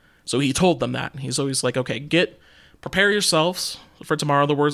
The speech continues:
Lord's gonna work wonders among you. Give me twelve men, one from each of the tribes of Israel, and this is what's going to happen." "I'm gonna part the river,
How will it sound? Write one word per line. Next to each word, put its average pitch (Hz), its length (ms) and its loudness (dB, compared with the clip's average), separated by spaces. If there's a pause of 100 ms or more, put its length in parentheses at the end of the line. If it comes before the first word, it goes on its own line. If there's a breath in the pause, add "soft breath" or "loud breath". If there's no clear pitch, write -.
(100)
Lord's 143 300 -4
gonna 147 140 -2
work 139 280 -6
wonders 139 300 -2
among 131 220 -2
you. 127 220 -6 (680)
Give 170 300 0
me 175 140 2
twelve 165 320 -4
men, 147 380 -2 (240)
one 131 240 -6
from 147 160 -2
each 143 160 -4
of 143 80 -4
the - 60 -2
tribes 131 380 -4
of 120 120 -8
Israel, 123 420 -6 (360 soft breath)
and 160 160 0
this 190 180 4
is 185 120 -4
what's 175 160 -4
going 147 260 -2
to 120 40 -2
happen." - 460 -4 (460)
"I'm 143 140 -4
gonna 139 160 -2
part 180 400 -2
the 170 100 0
river, 143 440 0